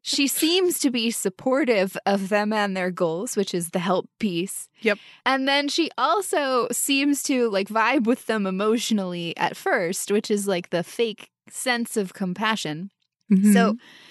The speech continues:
Speaker 1: she does technically give people <laughs> the thing they want and help them until she's ready to move on to her next goal or until the other person starts deviating from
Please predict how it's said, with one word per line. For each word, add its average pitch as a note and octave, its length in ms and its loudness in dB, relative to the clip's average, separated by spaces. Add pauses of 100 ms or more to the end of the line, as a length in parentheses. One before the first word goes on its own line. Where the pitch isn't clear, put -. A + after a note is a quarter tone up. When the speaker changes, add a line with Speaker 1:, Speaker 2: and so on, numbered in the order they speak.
(120)
Speaker 1:
she E4 240 0
does G#4+ 400 0
technically F4 580 0
give B3 320 0
people D#4 500 2 (140)
<laughs> - 120 -20
the C4 100 2
thing B3+ 300 0
they A3+ 120 0
want A#3+ 640 0
and A#3 200 2
help C4+ 280 0
them A#3 420 2 (680)
until D4+ 680 0
she's D4 260 -2
ready B3 300 0
to C#4 160 -2
move A#3 300 0
on G3+ 320 0
to A3 160 0
her G#3 140 0
next G#3 280 -2
goal G3 420 2
or C#4+ 280 0
until C4 400 0
the A3 160 -2
other G3 200 0
person F#3+ 420 -2
starts F3+ 340 -2
deviating E3+ 680 -2
from D#3 420 -8